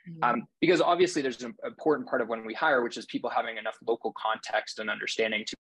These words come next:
Speaker 2: be able to work with our user base and build for our user base and understand the challenges and communicate with the rest of the team, right? So that's obviously something really important, is that kind of local understanding.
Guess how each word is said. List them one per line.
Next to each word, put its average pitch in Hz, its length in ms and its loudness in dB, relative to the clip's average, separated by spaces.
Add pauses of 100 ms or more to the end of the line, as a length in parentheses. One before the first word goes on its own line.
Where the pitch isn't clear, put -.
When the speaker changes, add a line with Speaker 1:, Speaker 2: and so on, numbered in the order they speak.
(120)
Speaker 2:
be 110 120 2
able 104 180 0
to 107 340 -4
work 120 280 4
with 120 140 4
our 110 100 4
user 110 300 0
base 107 360 4
and 107 140 -4
build 117 240 4
for 110 120 2
our 107 120 4
user 107 340 -4
base 107 320 0
and 104 180 -8 (320)
understand 113 460 2
the 101 60 -2
challenges 110 500 0
and 95 100 -12
communicate 107 440 0
with 110 100 -2
the 107 60 2
rest - 240 0
of - 120 -8
the - 60 -6
team, - 160 -8 (400)
right? 139 120 8
So 160 80 4
that's 156 120 4
obviously 147 320 4
something 120 240 -6
really 113 160 -4
important, 117 400 -2
is 104 60 -6
that 107 180 0
kind 113 80 -4
of 107 120 -8
local 113 340 2
understanding. 104 880 -2